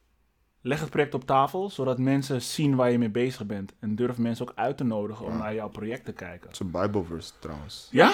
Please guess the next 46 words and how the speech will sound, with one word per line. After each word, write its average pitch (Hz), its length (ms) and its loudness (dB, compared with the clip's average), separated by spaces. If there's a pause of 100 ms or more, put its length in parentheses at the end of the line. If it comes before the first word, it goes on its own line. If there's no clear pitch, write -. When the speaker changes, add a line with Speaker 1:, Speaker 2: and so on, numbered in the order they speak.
(100)
Speaker 2:
Ja, 90 180 -2
man. 80 160 -8
Speaker 1:
Bro, 151 140 6
dit 175 140 0
komt 202 140 -2
uit 196 100 0
mijn 160 120 -2
hoofd. 175 220 -4
Speaker 2:
Ja. 127 200 4
Speaker 1:
Ik 139 120 6
zweer 233 260 8
het. - 680 8
Speaker 2:
<laughs> 226 80 8
Speaker 1:
Ik - 40 8
zweer 277 360 4
het. 254 160 4
Ik 208 160 0
lees 247 180 6
geen 254 120 2
Speaker 2:
Ik 226 60 4
Speaker 1:
Bijbel. 233 240 10
Speaker 2:
loef, 123 180 8
ik 113 160 4
loef. 110 420 4
Speaker 1:
Maar 165 240 8 (100)
goed, - 380 2
daarbij 185 720 8
moet 180 220 4
ik 156 120 2
wel 160 300 10
zeggen: 156 540 0 (540)
wees 151 300 4
wel 175 160 10
voorzichtig - 500 0
met 143 140 0
de 131 60 2
mensen 135 380 2
die 120 200 4
een, 117 280 2
die 117 280 0
een 113 180 0
oordeel 127 280 4
hebben 120 300 2
over 117 240 -2
jouw 104 160 0
project. 107 440 -2